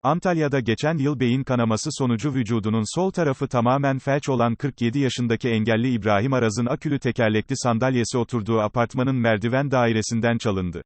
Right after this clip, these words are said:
Akülü sandalyesi çalınınca çok zor durumda kaldığını belirten Araz, gözyaşları içinde hırsıza beddua etti.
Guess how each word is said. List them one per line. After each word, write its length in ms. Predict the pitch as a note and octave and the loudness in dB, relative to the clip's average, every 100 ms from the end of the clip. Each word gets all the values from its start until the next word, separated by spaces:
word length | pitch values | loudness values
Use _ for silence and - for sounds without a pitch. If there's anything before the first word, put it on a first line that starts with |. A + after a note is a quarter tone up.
| - | -4
Akülü 280 | G#3 A3 F#3 | -2 -2 -2
sandalyesi 680 | - C#3 C#3+ D#3+ C3+ - | 0 0 0 0 0 -2
çalınınca 540 | A#2 F3 F#3 D#3 C3+ C3 | -4 -2 0 0 0 -2
çok 260 | - G3+ | 0 -4
zor 220 | - E3+ C3+ | 0 -2 0
durumda 340 | B2 A2 A2+ | 0 0 0
kaldığını 540 | - A2 G2+ G#2 A2 | 2 0 2 0 0
belirten 380 | G2+ G2+ G2 B2 | 0 -2 0 0
Araz, 280 | G#2+ F#2+ B2+ - | 2 2 0 0
gözyaşları 560 | C3+ D3+ D3 C3 C#3 C3 | -2 0 0 -2 -2 -2
içinde 360 | A#2+ A#2 A2+ | -2 -2 0
hırsıza 480 | A2+ A#2+ - A#2+ D3 | 0 -2 -2 -2 0
beddua 340 | A#2+ F#2+ A2+ | 0 0 0
etti. 320 | G2 F2+ - | 0 -2 -6